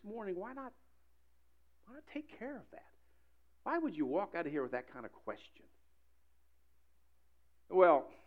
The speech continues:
what will people think? You know, as I get older, I care less and less.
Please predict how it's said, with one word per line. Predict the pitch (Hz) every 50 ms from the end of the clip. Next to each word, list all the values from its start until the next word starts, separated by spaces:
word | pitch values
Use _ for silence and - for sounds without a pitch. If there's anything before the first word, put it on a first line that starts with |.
| - - - - - - - - - - -
what | - 143
will | 135 113
people | - - 131 123 95 - -
think? | 123 101 82 78 - - - - - - - - - - - - - - - - - - - - - - - - - - - - - - - - - - - - - -
You | - 139 180
know, | 190 180 156
as | 127 107
I | 143 147 135 123
get | 127 120 123
older, | 120 120 120 117 117 120 - - - - - - - - - - - - - - - - - - - - - - - - - - - - - - - - - -
I | - 120 110
care | - - 117 107 98
less | 104 101 92 - - -
and | 82 80 85
less. | 85